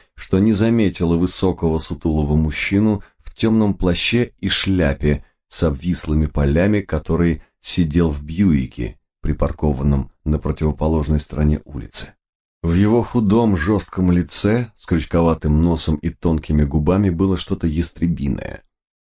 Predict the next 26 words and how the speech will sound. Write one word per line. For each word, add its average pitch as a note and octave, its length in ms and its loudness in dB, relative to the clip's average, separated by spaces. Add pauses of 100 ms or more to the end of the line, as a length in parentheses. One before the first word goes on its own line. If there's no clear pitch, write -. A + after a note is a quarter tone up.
(120)
Он D2+ 180 2
наблюдал D2+ 480 2
за D2 140 -2
Глорией D#2 480 0
через - 340 -4
ветровое D2 460 0
стекло, C2+ 580 -6 (240)
видел, D2 320 0
как D2 160 -2
она D2 160 4
остановилась D2 680 0
у C#2+ 60 0
автобусной C#2+ 560 -2
остановки, D2 680 -2 (140)
и - 100 -6
когда C#2+ 260 -2
подъехал C#2 460 -2
автобус, D#2 540 -4
села B1+ 400 -2
в A#1+ 100 -12
него. A#1+ 380 -4 (480)
Он D2 220 2
выжил D#2+ 340 2
сцепление G2 720 0
и G2+ 260 0
двинулся E2 640 0